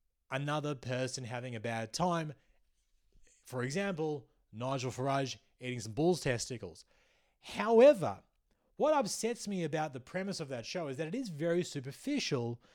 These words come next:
because they presume that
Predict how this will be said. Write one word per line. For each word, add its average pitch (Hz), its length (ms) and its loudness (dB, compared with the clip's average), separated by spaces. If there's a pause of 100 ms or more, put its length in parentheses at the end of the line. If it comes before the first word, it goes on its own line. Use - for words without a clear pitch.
(240)
because 165 220 2
they 190 160 2
presume 165 960 0 (520)
that 156 360 -2